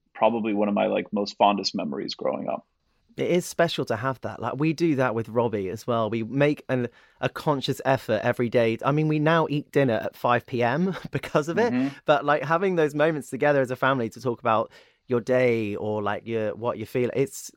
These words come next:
Speaker 2: I mean, it's important. And like you say, now you have so many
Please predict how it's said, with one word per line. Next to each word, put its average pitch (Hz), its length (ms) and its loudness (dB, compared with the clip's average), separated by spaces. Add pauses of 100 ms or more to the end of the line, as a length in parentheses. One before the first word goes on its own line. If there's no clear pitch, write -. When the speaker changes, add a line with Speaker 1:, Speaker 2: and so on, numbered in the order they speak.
(140)
Speaker 2:
I 139 60 -2
mean, 165 140 2
it's - 160 -2
important. 156 600 -2
And 135 80 -2
like 151 160 0
you 156 60 -8
say, 160 180 2
now 139 360 2
you 120 120 0
have 123 160 -2
so 139 460 4
many 127 480 0